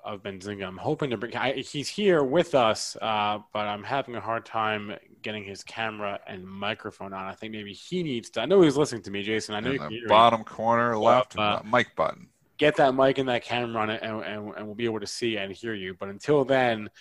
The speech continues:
Speaker 1: uh, sort of in wait and see mode for Jason, 'cause he's in the Zoom with us, but he's not, uh, can't see or hear him, but I, I, I see him.
Speaker 2: Bottom left corner.
Speaker 1: So,
Speaker 2: Sure, hopefully.
Speaker 1: uh,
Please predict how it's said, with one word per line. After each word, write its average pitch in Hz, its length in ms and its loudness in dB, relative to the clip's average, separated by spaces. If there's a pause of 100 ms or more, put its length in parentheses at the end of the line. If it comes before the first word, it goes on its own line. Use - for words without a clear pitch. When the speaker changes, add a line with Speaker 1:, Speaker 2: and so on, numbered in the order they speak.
(280)
Speaker 1:
uh, 101 400 0
sort 110 300 -6
of 98 120 -10
in 104 220 -8
wait 110 220 -4
and 110 100 -12
see 113 180 -4
mode 104 220 -6
for 95 120 -14
Jason, 101 340 -8
'cause 104 120 -8
he's 117 160 -6
in 165 120 2
the 143 80 2
Zoom 151 200 0
with 127 140 0
us, 120 180 -4
but 110 100 -6
he's 101 100 -6
not, 117 240 0 (840)
uh, 101 260 -4 (280)
can't 113 300 -10
see 110 320 -12
or 110 140 -8
hear 107 180 -10
him, 92 220 -14
but 95 100 -10
I, 98 460 -10
I, 104 60 -12
I - 20 -10
see 92 240 -12
him. 85 80 -6
Speaker 2:
Bottom 143 260 6
left 147 240 4
corner. 92 500 -2 (220)
Speaker 1:
So, 120 260 4
Speaker 2:
Sure, 117 380 6
hopefully. 120 400 2
Speaker 1:
uh, - 20 -12